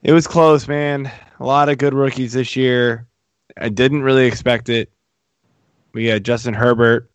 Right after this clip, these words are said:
who finishes Q B ten. And even didn't even play the first game. Justin Robinson, R B four. Nobody really knew this guy was gonna play until, like, what, the last week of the preseason.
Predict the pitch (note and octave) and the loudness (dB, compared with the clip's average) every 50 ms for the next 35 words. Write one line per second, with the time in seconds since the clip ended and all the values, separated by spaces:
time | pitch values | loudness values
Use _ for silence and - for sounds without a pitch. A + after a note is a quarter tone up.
0 | _ _ _ _ - G#2+ - A2+ A2+ G#2+ G2+ G#2 G2+ - - A#2 A2 G#2 A2 F#2+ | _ _ _ _ -14 -10 -6 -4 -4 -4 -6 -8 -10 -6 -4 -4 -2 -2 -4 -4
1 | - A2+ A2 A2 G#2+ A2 G#2+ G#2+ _ _ _ _ _ _ _ _ _ - G2 A2 | -2 0 0 0 0 -2 -6 -8 _ _ _ _ _ _ _ _ _ 0 2 2
2 | A#2 A#2 A2 A#2 A2 G#2+ G2+ F2 - - A2 G2+ G#2+ A2+ A#2 A2+ - C3 B2+ A#2 | 2 2 0 0 0 0 -2 -4 -4 -2 0 2 2 2 2 2 2 0 0 0
3 | - - B2+ B2+ B2+ B2+ B2 B2+ - _ _ _ _ _ _ _ _ _ _ - | 0 0 0 2 2 0 -2 -6 -10 _ _ _ _ _ _ _ _ _ _ -2
4 | B2 A#2+ - A#2 G#2+ F#2+ G2+ G#2 A#2 C3 D3 C#3+ - - D3+ D3+ D3+ D#3 D3+ - | -2 0 0 -2 -2 0 2 2 2 2 0 -2 -2 -2 -2 -2 -2 -4 -6 -8
5 | - - A#2+ A#2 A2 G2 - - - - A#2+ G#2+ A2 A#2+ B2 B2+ C3+ C#3+ D3 - | -4 -4 -2 -2 -2 -4 -6 -10 -6 -2 -2 0 2 2 2 0 0 -2 -8 -14
6 | _ _ _ _ _ _ _ _ _ _ _ _ _ _ _ _ _ _ _ _ | _ _ _ _ _ _ _ _ _ _ _ _ _ _ _ _ _ _ _ _
7 | _ _ _ - G2 G2 G#2 G#2+ A#2 A2+ A2+ G#2+ G#2+ G#2 G2 F#2 G2 G#2 G#2+ G#2+ | _ _ _ -14 -8 -6 -4 -4 -4 -2 -2 -2 -2 -2 -2 -2 -2 -2 0 0
8 | G#2+ A2 G#2+ G#2 A#2 D3+ - _ _ - G2 G2+ G2 - G#2+ G#2 G#2+ G2+ F#2+ G2 | 0 -2 -4 -6 -10 -16 -20 _ _ -10 -10 -8 -4 -2 0 2 2 0 0 -4
9 | F#2 E2+ - - F#2+ G2 F#2+ G2 G#2+ A2+ B2 B2 A2 G2+ - G#2 G2+ F#2+ F#2 F2+ | -6 -6 -8 -8 -6 -4 -2 -2 -2 -2 -4 -4 -8 -6 -4 -2 -2 0 -2 -2
10 | F2+ F2 - _ _ _ - - F#2 E2+ - - F#2 F2 - F2+ F2 F2+ F2+ F#2 | -4 -6 -10 _ _ _ -10 -10 -10 -10 -6 -4 -4 -4 -2 -2 0 2 2 0
11 | F#2 - - F#2+ G2 G2 F#2+ G2+ F2+ F#2 F2 - - - G2 G2+ F#2 F#2+ G#2+ G#2 | 0 -2 -2 -2 -2 0 -2 -2 -4 -4 -6 -4 -2 -2 -2 -2 0 0 0 0
12 | G#2 A2+ A2+ A#2+ B2 | 2 0 0 -2 -4